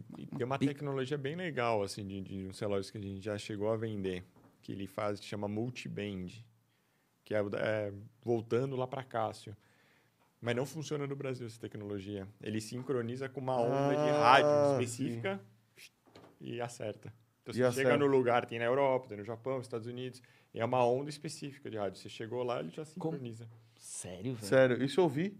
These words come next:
Speaker 3: Eu
Speaker 2: É,
Speaker 3: vi,
Speaker 2: chama
Speaker 3: é,
Speaker 2: multiband.
Speaker 3: chama multiband.
Speaker 1: Nossa, que pica, não sabia disso, não.
Speaker 2: Bem legal.
Speaker 3: G-Shock, o G-Shock
Speaker 2: É, mas
Speaker 3: tem.
Speaker 2: é que
Speaker 3: É.
Speaker 2: tecnologia vocês gostam de falar.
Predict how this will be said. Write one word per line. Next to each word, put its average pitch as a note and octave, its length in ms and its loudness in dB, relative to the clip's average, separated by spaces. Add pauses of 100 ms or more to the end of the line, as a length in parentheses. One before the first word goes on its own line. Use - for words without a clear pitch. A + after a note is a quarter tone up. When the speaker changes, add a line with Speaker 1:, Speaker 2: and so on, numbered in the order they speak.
(140)
Speaker 3:
Eu D3+ 100 2
Speaker 2:
É, C#3+ 40 0
Speaker 3:
vi, C#3+ 160 0
Speaker 2:
chama D#3 220 4
Speaker 3:
é, C#3+ 140 8
Speaker 2:
multiband. A#2 480 4
Speaker 3:
chama D3 140 2
multiband. C#3+ 580 0
Speaker 1:
Nossa, C#3 220 -6
que - 100 -10
pica, C3+ 300 -8
não G#2+ 80 -6
sabia D3 260 -8
disso, - 140 -14
não. B2 80 -12
Speaker 2:
Bem A2+ 120 0
legal. D3+ 100 -2 (140)
Speaker 3:
G-Shock, D#3 440 10
o A#2 40 4
G-Shock C#3 280 8
Speaker 2:
É, B2 40 6
mas C3 160 4
Speaker 3:
tem. C#3+ 220 4
Speaker 2:
é A#2+ 60 -4
que - 160 -14
Speaker 3:
É. A#2+ 160 0
Speaker 2:
tecnologia B2 520 2
vocês B2+ 280 -10 (240)
gostam A2+ 320 -6
de - 40 -20
falar. A#2 340 0